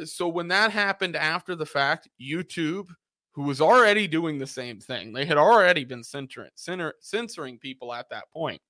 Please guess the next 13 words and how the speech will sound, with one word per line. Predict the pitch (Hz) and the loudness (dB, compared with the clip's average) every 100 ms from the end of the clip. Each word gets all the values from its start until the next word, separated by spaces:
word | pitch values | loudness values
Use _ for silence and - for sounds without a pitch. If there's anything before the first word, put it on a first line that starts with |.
| _ _ _ _ _ _ 170 | _ _ _ _ _ _ 0
Uh, | 160 147 143 _ _ _ _ _ _ _ - | 2 2 -4 _ _ _ _ _ _ _ -4
it | 220 | -2
just | - 240 220 | -2 -6 -6
became | 214 214 202 | -4 0 0
in | 190 | 0
the | 170 | -4
spotlight | - 196 214 170 143 | 0 4 4 2 0
more | 170 160 | -2 -4
that | 151 | -4
they | 156 | -8
were | 131 | -6
doing | 139 202 | -6 -6
it. | - | -8